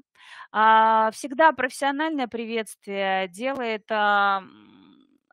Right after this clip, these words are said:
создает впечатление, что работают профессионалы, да, что есть некие регламенты,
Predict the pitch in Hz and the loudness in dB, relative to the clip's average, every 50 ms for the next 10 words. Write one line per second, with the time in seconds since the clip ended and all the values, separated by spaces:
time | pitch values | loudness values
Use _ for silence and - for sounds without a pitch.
0 | _ _ _ - - - - - - 233 220 269 262 247 247 - - - 240 - | _ _ _ -20 -20 -18 -16 -14 -12 -4 -2 2 2 2 0 -2 -6 -18 -12 -12
1 | - - - 226 233 262 285 311 320 302 269 240 226 220 - - _ _ - 220 | -12 -12 -10 -10 -8 -6 -6 -6 -6 -4 -4 -4 -4 -6 -10 -16 _ _ -14 -12
2 | 214 208 208 208 233 214 302 277 - 226 175 - - 226 - - - - 208 185 | -8 -6 -4 -4 -4 -6 -8 -10 -12 -12 -12 -10 -12 -12 -12 -12 -12 -10 -10 -10
3 | 185 170 156 147 - 147 160 196 202 180 214 240 277 - - 208 190 208 262 277 | -8 -10 -12 -12 -12 -12 -14 -12 -8 -4 -4 -4 -6 -8 -16 -16 -12 -10 -12 -10
4 | - 214 214 202 _ - 185 175 180 220 202 214 196 185 175 165 160 156 170 185 | -10 -12 -14 -14 _ -14 -14 -12 -12 -12 -8 -4 -2 0 0 0 -2 -6 -14 -14
5 | - - 247 294 | -10 -8 -8 -8